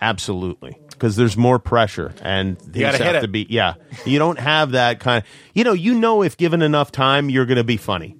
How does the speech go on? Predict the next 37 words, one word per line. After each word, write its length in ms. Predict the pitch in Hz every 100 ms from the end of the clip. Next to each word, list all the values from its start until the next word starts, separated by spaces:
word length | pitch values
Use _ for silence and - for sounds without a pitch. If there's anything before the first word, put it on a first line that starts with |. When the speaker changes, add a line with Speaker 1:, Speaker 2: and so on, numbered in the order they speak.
| -
Speaker 2:
Yeah. 160 | 151
Speaker 1:
right? 220 | 120 135 143 - -
And 140 | 127 160
that's 180 | 214 -
the 120 | 175
thing 220 | 180 170
that, 180 | 147 - -
that's 180 | 123 131
hard 320 | - 160 156
about 400 | 147 127 127 123 - 147 _ - - - - _ 131
doing 240 | 143 151
a 60 | 139
talk 280 | - 196 214
show 140 | 143
segment, 480 | 117 117 101 98 98
because 380 | 110 135 127 120
you're 100 | 123
like, 220 | 120 110
"Hey, 180 | 107 196
I 140 | 160
have 120 | 151
seven 360 | - 175 151 139
minutes 280 | 196 160 -
here 200 | 120 110
to 120 | 117
be 160 | 107 104
funny." 340 | - 160 120
Like, 200 | 98 104 -
Speaker 2:
Right. 240 | 131 127 110
Speaker 1:
I 140 | 165
know 220 | 196 214 196
for 180 | -
sure 420 | 143 - 202 196 147
I 120 | 127
can 160 | 131
be 100 | 123
funny 400 | 123 - 143 131